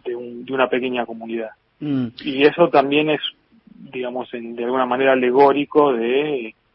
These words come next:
Speaker 1: de, de la historia de nuestro país, ¿no? Digamos, la, la película no es una película política, no es una pe-, en el sentido explícito, no es que el espectador va a encontrarse una bajada de línea, es, es una película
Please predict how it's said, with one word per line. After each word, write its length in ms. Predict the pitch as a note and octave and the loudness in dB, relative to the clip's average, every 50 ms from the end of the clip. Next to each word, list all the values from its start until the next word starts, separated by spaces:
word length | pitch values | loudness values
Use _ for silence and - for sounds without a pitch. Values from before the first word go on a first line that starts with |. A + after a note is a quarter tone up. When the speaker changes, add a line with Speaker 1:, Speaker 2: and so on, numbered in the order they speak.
| _ _ _ _ _ | _ _ _ _ _
Speaker 1:
de, 180 | - - B2 A#2+ | -14 -12 -12 -8
de 120 | - A#2+ | -6 -4
la 80 | A#2 G#2+ | -4 -4
historia 280 | - - C#3+ B2+ B2 | -2 0 0 0 0
de 40 | A2+ | -2
nuestro 240 | A2+ G#2+ - A#2 A2+ | -2 -6 -6 -6 0
país, 360 | - A#2+ A#2+ B2+ A#2+ G#2+ _ | 2 4 4 4 2 -2 _
¿no? 300 | A#2 B2 C3+ C#3 C#3+ - - _ _ _ _ _ - | -4 -2 -2 -2 -2 -6 -12 _ _ _ _ _ -4
Digamos, 300 | D3 C#3+ C#3+ D3 D3 D3+ D#3+ D#3+ - | 0 0 2 2 0 -2 -4 -6 -4
la, 140 | D#3 D#3 - - | -4 -4 -4 0
la 180 | D#3 D3+ D3 | 2 2 4
película 340 | D3+ F3+ G3+ G3 G#3 G3 F#3 | 4 2 2 4 6 6 6
no 140 | F3 F3+ G3 | 6 6 4
es 120 | G3 - | 4 4
una 140 | F#3+ F3+ D#3+ | 4 2 2
película 360 | C#3+ D#3+ E3 E3+ E3 D#3+ D3+ | 4 2 2 4 4 4 4
política, 720 | D3 D3 D3+ E3+ F#3+ F#3 F3+ F3+ E3 D3+ - E3 E3 E3+ - _ _ _ _ _ _ _ - | 4 4 2 2 2 -2 -4 -6 -6 0 2 2 2 2 -2 _ _ _ _ _ _ _ -4
no 180 | C#3 C#3 D3 D#3 | -2 0 0 0
es 120 | D#3 - | 0 -2
una 180 | E3+ D#3 D3 B2+ | 0 0 0 0
pe-, 160 | - - - _ - | -2 -6 -10 _ -6
en 120 | D3 C3+ | -4 -4
el 80 | C3 - | -4 -6
sentido 260 | - B2+ - E3 D3+ | -6 0 2 2 2
explícito, 640 | - - - F3+ E3+ D3 - - A#2+ - A#2 A#2 | 2 2 0 2 2 2 0 -6 -6 -4 -4 -2
no 120 | A2+ B2 C3+ | -2 -2 -4
es 60 | - - | -4 -4
que 240 | - C3 A#2+ A2+ _ _ _ _ _ _ - | -4 -4 -4 -4 _ _ _ _ _ _ -12
el 120 | - - - | -6 -6 -6
espectador 480 | - - - B2 - - B2+ B2+ C#3+ | -4 -2 -2 -2 0 2 4 4 6
va 60 | C#3 C3+ | 4 4
a 40 | |
encontrarse 440 | C3 B2 B2+ A#2+ A#2+ B2 C3 B2+ - C3 | 2 0 -2 -2 0 0 0 0 -2 -4
una 100 | A#2+ A2+ | -2 -2
bajada 340 | A2 A2 - - C3 B2 | -2 -2 -2 -2 0 0
de 60 | B2 B2+ | 0 2
línea, 480 | D3 E3 F3 F3 F3 F3 F3 E3+ - _ | 0 0 0 0 -2 -2 -4 -6 -10 _
es, 160 | - F#3+ F#3+ - - - _ - | -6 -6 -6 -8 -10 -20 _ -8
es 180 | - C#3 - - | -8 -8 -8 -6
una 180 | D#3 C#3+ C3 B2 | -4 -4 -4 -2
película 640 | - C3 B2+ C#3 C3 - D3+ D3+ D3+ D3+ D#3 D#3 | -2 -4 -4 -4 -6 -4 0 2 4 4 4 2